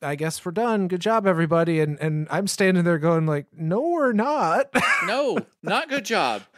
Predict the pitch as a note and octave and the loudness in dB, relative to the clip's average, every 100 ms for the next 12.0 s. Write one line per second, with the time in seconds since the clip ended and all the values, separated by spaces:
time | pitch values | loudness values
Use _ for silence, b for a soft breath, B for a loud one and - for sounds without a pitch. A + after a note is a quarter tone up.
0 | b b _ - F#3 C4 E4 A#3 G3 D#3 | b b _ -12 -6 -4 -4 -6 -6 -8
1 | D#3 C#3+ B2 F#3+ C4+ - D#4 A#3+ A#3 A3+ | -8 -8 -8 -10 -14 -12 -12 -12 -12 -10
2 | B3 B3+ C4 B B G3 A3+ G3 F#3 - | -12 -12 -16 B B -4 -4 -4 -10 -10
3 | F3 E3 - E3+ D#3 G3+ F3+ C#3 B2+ _ | -10 -10 -12 -12 -12 -12 -10 -10 -10 _
4 | b b D3+ D#3+ F3 D#3+ C#3+ F3+ D3+ C3 | b b -8 -6 -6 -6 -10 -12 -10 -12
5 | A#2+ C3+ C3 - D3+ E3+ B2+ F2 - G3+ | -10 -10 -10 -14 -14 -14 -14 -14 -6 -4
6 | D#3+ _ b - B2 B2+ B2+ A#2+ A2+ - | -4 _ b -14 -8 -8 -6 -8 -8 -14
7 | - C3+ B2+ B2 G#2 C3+ D3+ E3 - - | -18 -12 -10 -10 -12 -10 -10 -10 -14 -14
8 | G2 - F#2 G#2 G2+ G#2 G#2 G2 - G#2+ | -16 -16 -16 -16 -14 -16 -14 -14 -16 -14
9 | B2+ B2+ D#3 E3+ G3+ B3+ F3+ A#2 F#3+ - | -16 -14 -16 -12 -10 -10 -10 -8 -10 -10
10 | b b - C#3 C3+ - C3+ F#3 C#3 - | b b -10 -6 -6 -4 -4 -4 -6 -6
11 | D#3 A#2+ A#2+ D#3+ G#2+ A2+ C3+ C3 - C3 | -6 -4 -6 -6 -6 -8 -8 -8 -8 -12